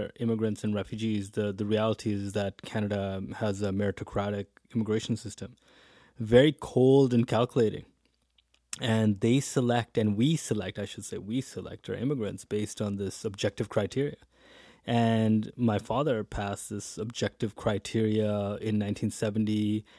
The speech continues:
and included language tests. He still remembers the one word he got wrong. He still remembers the one, uh, word that he didn't know the definition of, which was Sudan. So we have this meritocratic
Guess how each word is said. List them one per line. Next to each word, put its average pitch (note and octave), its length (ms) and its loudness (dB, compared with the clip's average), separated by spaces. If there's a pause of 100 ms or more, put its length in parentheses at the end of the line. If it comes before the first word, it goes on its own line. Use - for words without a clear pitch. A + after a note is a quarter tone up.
(600)
and C3 580 6 (180)
included C3 480 6
language B2 340 6
tests. D3 180 2
He D#3+ 60 6
still G3+ 340 10
remembers F3+ 300 8
the C3+ 80 10
one C#3 220 10
word C#3 180 8
he B2+ 80 4
got B2+ 160 8
wrong. C3+ 220 2 (520)
He A#2+ 220 0
still D3+ 240 4
remembers C3+ 340 8
the A#2+ 60 8
one, A#2+ 400 8
uh, A2+ 260 2
word A#2 440 4
that A2 120 4
he G#2+ 80 2
didn't A#2+ 160 6
know A#2+ 100 8 (100)
the - 20 -2
definition A#2 460 2 (760)
of, G#2 280 -2 (120)
which - 220 -2
was G2+ 520 0 (180)
Sudan. G#2+ 520 0 (800)
So B2+ 440 10 (420)
we D#3+ 340 6
have C3 240 4
this - 260 0
meritocratic A#2+ 640 4